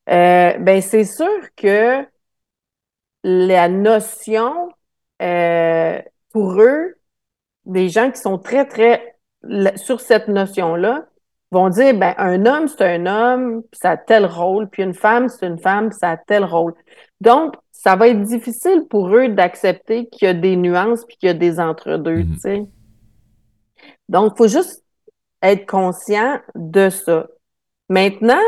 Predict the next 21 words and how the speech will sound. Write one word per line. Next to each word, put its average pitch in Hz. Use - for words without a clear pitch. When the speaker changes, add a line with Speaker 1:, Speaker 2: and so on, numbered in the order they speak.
Speaker 1:
de 214
l'autre 349
côté 196
du 160
spectre, 214
on 180
parle 247
d'égalité 196
des 175
sexes. -
On 175
parle 254
de 190
l'égalité 185
euh, 165
donc, 208
homme-femme, 190
ce -
qui 202
fait 311
que 240